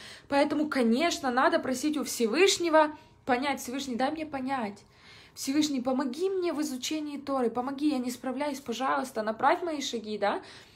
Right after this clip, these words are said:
И в этом нет ничего страшного, даже если мы попросим, это тоже уже как шаг к изучению Торы. Это как, э, э,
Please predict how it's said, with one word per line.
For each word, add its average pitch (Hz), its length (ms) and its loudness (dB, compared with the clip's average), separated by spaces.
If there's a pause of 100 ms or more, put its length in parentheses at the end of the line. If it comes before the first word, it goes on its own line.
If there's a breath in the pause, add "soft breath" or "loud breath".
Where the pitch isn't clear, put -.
(140 loud breath)
И 233 80 -4
в 233 40 -2
этом 302 280 4
нет 311 180 -4
ничего 302 320 -4
страшного, 285 460 0
даже 269 240 0
если 277 160 -8
мы 269 120 -6
попросим, 285 460 0
это 240 160 0
тоже 247 340 2
уже 233 180 -2
как 226 180 -4 (800 loud breath)
шаг 311 720 6
к 262 80 -2
изучению 254 600 0
Торы. 196 380 2 (880)
Это 254 200 -2
как, 269 340 -6
э, 233 240 6 (380 loud breath)
э, 214 600 4